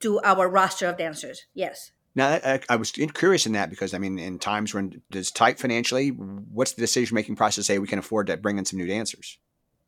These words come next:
Speaker 1: You know, we are with, with Cleveland Ballet now for seven years. And this is the time that we need to make that jump artistically. And, uh, because of the support of the board, because of the support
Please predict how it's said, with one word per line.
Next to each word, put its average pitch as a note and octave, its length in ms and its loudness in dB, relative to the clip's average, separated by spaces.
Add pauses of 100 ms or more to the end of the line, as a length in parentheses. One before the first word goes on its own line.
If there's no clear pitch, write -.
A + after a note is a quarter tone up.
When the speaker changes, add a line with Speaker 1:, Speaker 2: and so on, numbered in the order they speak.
Speaker 1:
You D#4 120 -2
know, E4+ 300 6
we F#4 320 4
are C#4+ 400 8
with, C4 300 -2
with C4 180 -2
Cleveland C4+ 240 0
Ballet A#3 260 4
now A3 220 2
for G#3+ 140 -6
seven G#3+ 320 -2
years. D#3 340 -8 (600)
And A#3+ 520 6
this C#4 220 0
is C#4+ 100 -4
the C#4+ 120 -4
time A3+ 520 2
that G3+ 320 2
we B3 240 -2
need A#3 300 -2
to G3+ 320 -4
make A#3 280 0
that G3 220 2
jump E3+ 280 -2 (140)
artistically. G#3+ 760 0 (440)
And, A#3 420 4
uh, G#3 180 8
because A#3+ 300 -2
of A#3 100 0
the A3 80 -2
support A#3 360 -2
of C#4 80 2
the D#4+ 80 6
board, G#3+ 320 6
because G#3 260 -6
of G3+ 60 -6
the G3+ 60 -4
support B3 440 0